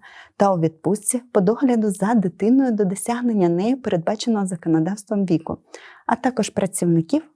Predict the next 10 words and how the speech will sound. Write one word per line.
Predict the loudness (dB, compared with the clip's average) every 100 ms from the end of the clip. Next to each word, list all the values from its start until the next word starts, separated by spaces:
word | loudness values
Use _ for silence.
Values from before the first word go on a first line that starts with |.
| -6
призваних | -4 0 -2 -2 -4
на | -2
військову | -2 -2 -2 -2 -2
службу | -2 -2 0 0 -2 -10 -20 -8
під | -6 -2
час | -2 -2 0
мобілізації | 0 0 -2 -2 -2 -4 -6
на | -4 -2 -2
особливий | -4 -8 -4 -2 -2
період. | -4 -4 -2 -2 -6